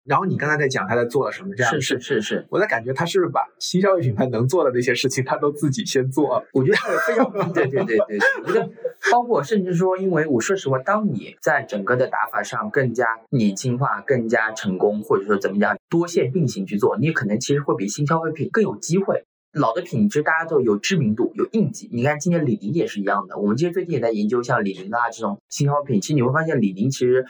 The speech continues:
Speaker 2: 为什么长盛不衰，就是我所谓的这个长盛不衰是很多新的消费品过了这个热潮，大家会觉得，哎，你的增长放缓，你的好像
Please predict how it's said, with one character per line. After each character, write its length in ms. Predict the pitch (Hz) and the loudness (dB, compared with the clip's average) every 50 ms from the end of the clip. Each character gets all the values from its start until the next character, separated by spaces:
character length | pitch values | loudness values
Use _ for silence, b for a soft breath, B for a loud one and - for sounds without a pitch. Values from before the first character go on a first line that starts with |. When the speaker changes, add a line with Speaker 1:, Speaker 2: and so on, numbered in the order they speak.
| B B B | B B B
Speaker 2:
为 120 | - 185 180 | 0 0 0
什 80 | 156 | 0
么 140 | 117 90 92 | -2 -4 -2
长 240 | - - - - - | -2 -2 -4 -2 0
盛 120 | 156 175 | 0 2
不 120 | 151 113 98 | 2 2 2
衰， 200 | - - - - - | 0 -2 -4 -4 -2
就 80 | - 160 | 0 2
是 80 | 165 | 2
我 100 | 160 - | 2 2
所 160 | - - 135 | 2 2 0
谓 60 | 104 - | 0 0
的 20 | |
这 60 | 147 | -2
个 60 | 139 | -4
长 180 | 131 - - 110 | -4 -2 -2 0
盛 100 | 147 151 | 0 0
不 120 | 151 147 | 0 0
衰 160 | 135 151 147 147 | 0 0 0 0
是 200 | - 160 147 131 | -2 -4 -8 -4
很 120 | - - 110 | -2 0 2
多 200 | 104 123 151 165 | 2 2 2 0
新 180 | 170 - 185 | -2 -2 -2
的 80 | 170 156 | 0 0
消 160 | - 156 151 | 0 0 -2
费 60 | 151 | -2
品 200 | 147 - 107 - - | -4 -6 -8 -10 -4
过 160 | - 180 175 | 0 2 2
了 60 | 139 - | 2 2
这 80 | 139 131 | 2 2
个 60 | 139 | 2
热 120 | 175 151 | 2 2
潮， 320 | - - - - - - - _ | 0 -2 -4 -4 -4 -4 -4 _
大 120 | - 135 | 0 0
家 80 | 143 147 | 2 2
会 80 | 143 139 | 0 0
觉 80 | 139 127 | 0 0
得， 80 | 117 | -2
哎， 80 | - - | 0 0
你 100 | 131 120 | 0 0
的 80 | 110 113 | 0 0
增 160 | - 160 156 | 0 0 0
长 160 | 143 - - | 0 -2 -2
放 160 | - 147 139 127 | -2 -2 -2 -2
缓， 120 | - - | -4 -2
你 80 | - 113 | 0 2
的 280 | 110 123 139 - - - _ - | 2 2 2 0 -2 -8 _ -6
好 120 | - 107 | -4 -2
像 300 | 104 - 156 156 147 - | 0 0 0 -2 -2 -4